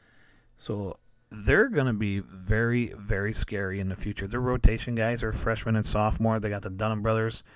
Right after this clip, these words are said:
Um, one's a freshman, one's a sophomore. Uh, <laughs> they're, they're gonna be very, very fun to watch. They're fun now,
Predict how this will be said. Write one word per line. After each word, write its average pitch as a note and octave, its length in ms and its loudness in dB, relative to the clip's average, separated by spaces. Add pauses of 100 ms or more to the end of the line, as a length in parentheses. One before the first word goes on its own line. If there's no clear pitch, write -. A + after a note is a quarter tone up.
(420)
Um, G2 420 -6
one's A2 180 -2
a G#2+ 40 -6
freshman, A2+ 340 -2
one's G#2+ 160 -4
a - 40 -6
sophomore. A2 640 -2 (680)
Uh, F2 420 -10 (200)
<laughs> - 240 -6
they're, B2+ 380 -2
they're B2+ 160 0
gonna D#3+ 140 2
be B2 160 2
very, A2+ 340 0
very G#2+ 240 -2
fun G#2+ 180 -6
to F#2+ 60 -8
watch. G#2 220 -6
They're C3+ 120 -2
fun C3 240 -2
now, B2 260 -2